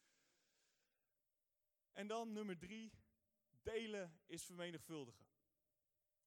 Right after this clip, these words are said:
En dan gaan we weer terug naar Mattheüs veertien.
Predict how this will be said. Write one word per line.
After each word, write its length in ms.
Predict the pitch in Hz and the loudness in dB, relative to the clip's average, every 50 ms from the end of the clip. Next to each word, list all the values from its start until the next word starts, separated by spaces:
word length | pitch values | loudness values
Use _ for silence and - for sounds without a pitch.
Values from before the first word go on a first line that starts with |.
| _ - | _ -12
En 60 | - | -8
dan 80 | 151 143 | -6 -2
gaan 220 | - 180 185 180 | 0 0 0 0
we 60 | 175 | 2
weer 160 | 170 170 156 - | 0 0 0 0
terug 300 | - 208 226 220 135 - | -2 -2 -2 -2 -2 -2
naar 200 | 185 180 175 170 | -2 -2 -2 -2
Mattheüs 500 | 160 143 - 208 202 202 190 170 - - | -4 -4 -2 -2 0 0 0 -2 -4 -4
veertien. 460 | - 185 160 135 - - 104 101 | -4 -4 -4 -4 -4 -8 -16 -18